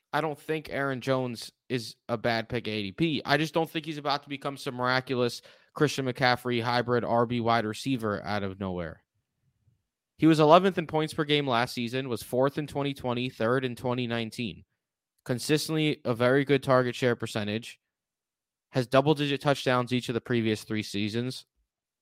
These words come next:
The issue with Aaron Jones, if you wanna say there's an issue, is that he was just twenty-fourth in rush attempts in twenty twenty-one. But, like, he's never been a workhorse back in that sense. Like, he, before A J Dillon, it was Jamal Williams.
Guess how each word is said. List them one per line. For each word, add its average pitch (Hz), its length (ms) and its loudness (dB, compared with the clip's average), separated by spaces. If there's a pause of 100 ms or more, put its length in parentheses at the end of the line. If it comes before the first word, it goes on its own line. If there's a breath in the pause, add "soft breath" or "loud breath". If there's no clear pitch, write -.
(300)
The 123 160 -4
issue 143 240 0
with 127 220 0
Aaron 117 300 -2
Jones, 110 300 -2
if 107 120 -8
you 110 80 -2
wanna 107 200 -2
say 110 220 -2
there's 104 200 -4
an 90 80 -8
issue, 104 340 -6 (560 soft breath)
is 113 100 -4
that 117 140 4
he 120 100 4
was 113 120 0
just - 200 -8
twenty-fourth 120 640 -2
in 104 100 -2
rush 110 200 -4
attempts 110 340 -6
in 110 80 -8
twenty 107 240 -2
twenty-one. 110 520 -2 (400)
But, 139 280 8
like, 143 160 2
he's 151 180 -4
never 156 220 -2
been 160 180 2
a 151 60 0
workhorse 135 480 -2
back 95 360 -2 (260)
in 113 160 0
that 110 340 2
sense. 98 420 -2
Like, 107 100 -4
he, 110 160 -4
before 127 460 6
A 143 80 4
J 139 140 0
Dillon, 127 340 4
it 117 80 0
was 110 140 -2
Jamal 113 360 4
Williams. 110 560 2